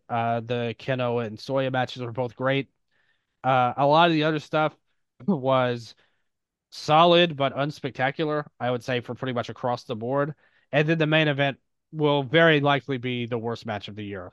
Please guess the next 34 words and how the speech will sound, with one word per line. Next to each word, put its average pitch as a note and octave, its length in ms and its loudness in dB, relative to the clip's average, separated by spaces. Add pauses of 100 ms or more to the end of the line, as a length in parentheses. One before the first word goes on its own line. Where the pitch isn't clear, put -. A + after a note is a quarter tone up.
(100)
Like, C#3 200 -6
uh, E3 140 -4
like, C#3+ 220 -4
next C3 340 -4
year, A#2 100 -2
I A2+ 80 0
mean, B2+ 140 -6
you B2 120 -8
can C3 120 -4
only C3 220 -2
imagine A#2+ 340 -2
something A2 280 -12
getting G#2+ 200 -10
worse, G#2+ 400 -12 (420)
uh, A#2+ 340 -2
in C#3 140 -6
my B2+ 160 2
opinion. A2+ 380 -8
So B2 260 -4
it's A#2+ 180 -8
a C3 140 -8
really F#3 460 2
tough F3 340 -2
show, D#3+ 480 -2 (420)
but D#3 560 4
more G#3 260 4
so B3+ 260 2
than A3+ 120 0
the F#3+ 60 -2
quality G3 320 0
of D#3+ 80 -4
the D3 60 -6
show D#3 180 -4
itself, D3 500 2